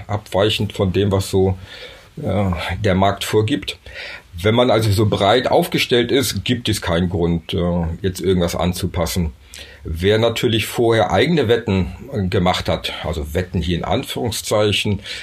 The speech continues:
weil er einen Schwerpunkt in bestimmten Branchen hat, der muss sich natürlich schon überlegen, hat das noch Bestand oder nicht. Aber das ist ganz individuell, das kann man pauschal kaum sagen.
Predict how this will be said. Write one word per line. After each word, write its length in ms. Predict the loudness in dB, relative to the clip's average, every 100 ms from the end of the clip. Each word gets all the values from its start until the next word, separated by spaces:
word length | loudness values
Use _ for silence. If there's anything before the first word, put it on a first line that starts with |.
| -12
weil 280 | -6 -2 0
er 20 |
einen 100 | 0
Schwerpunkt 480 | 2 2 2 0 0
in 100 | 0
bestimmten 360 | -2 -4 -4 -4
Branchen 500 | 0 0 2 0 0
hat, 180 | -2 -4 -10 -10 -16 _ _ _ _ -4
der 120 | -2
muss 180 | 0 0
sich 140 | 0
natürlich 340 | 0 0 0 0
schon 200 | 2 2
überlegen, 520 | 2 2 2 0 -2
hat 140 | -2 -2
das 180 | 0
noch 160 | 0 0
Bestand 540 | 0 -2 0 0 0
oder 200 | 0 2
nicht. 280 | 2 2 0
Aber 140 | 0 0
das 140 | 0
ist 160 | 0 0
ganz 220 | 0 0
individuell, 640 | -2 0 0 0 2 0
das 160 | -2 -2
kann 160 | -2
man 80 | -2
pauschal 500 | -2 -2 0 2 0
kaum 260 | 0 -2 0
sagen. 380 | 0 0 -2